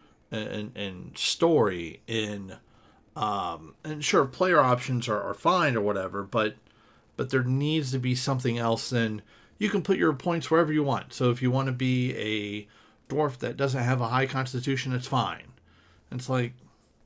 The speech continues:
y-, you can kinda do it now. You just put your lowest score in con. There you go. You did it. Like, you know, it just, it, it doesn't make sense why they have to go this far. And if they, if they really wanted to do something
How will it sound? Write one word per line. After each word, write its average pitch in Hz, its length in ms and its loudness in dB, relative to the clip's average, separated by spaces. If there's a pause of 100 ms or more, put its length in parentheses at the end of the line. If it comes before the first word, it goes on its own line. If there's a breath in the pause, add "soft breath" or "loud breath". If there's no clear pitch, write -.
(500)
y-, 127 240 -10
you 127 220 -4
can 127 180 -12
kinda 156 280 -6
do 123 160 0
it 117 120 -4
now. 139 260 -2
You 113 80 -2
just 113 240 -10
put 123 160 -6
your 110 160 -2
lowest 113 360 -2
score 131 320 -2
in 101 100 -8
con. 101 480 -6 (340)
There 120 120 -6
you 120 100 -4
go. 135 220 0
You 104 160 -6
did 131 200 2
it. 104 160 -2 (560 soft breath)
Like, 120 320 2 (380 soft breath)
you 151 120 -2
know, 147 80 2
it 151 60 2
just, 143 420 -4
it, 175 200 -4
it 147 140 -4
doesn't 170 320 0
make 143 220 -4
sense 131 400 -4
why 107 760 -2 (540 soft breath)
they 117 120 2
have 113 200 0
to 110 100 -6
go 110 160 2
this 113 160 -2
far. 110 480 2
And 127 120 -2
if 123 100 0
they, 127 200 2 (280)
if 165 140 0
they 127 220 2 (180)
really 262 440 2
wanted 170 300 -2
to 135 80 -4
do 131 180 2
something 80 460 -6